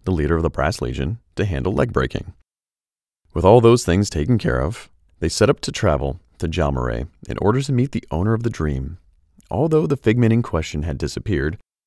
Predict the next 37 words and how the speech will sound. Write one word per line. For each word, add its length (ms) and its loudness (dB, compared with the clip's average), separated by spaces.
quite 260 0
awful 280 0
Giselda, 600 2
a 160 -8
dream 280 -4
consultant 680 -6
provided 320 -2
by 80 -2
the 100 -8
Night 220 0
Hags, 260 -4
explained 460 -6
that 140 -4
once 200 -4
a 40 -6
dream 240 0
has 100 -4
been 140 -2
created 380 -2
in 100 -2
a 40 -2
mind, 400 -4
it 80 -6
can 100 -2
be 100 0
recalled. 540 -4
So 320 -2
if 120 -2
they 120 0
managed 320 -4
to 60 -12
find 280 -4
the 60 -10
person 320 -4
who 100 -4
sprang 360 -2
it, 180 -6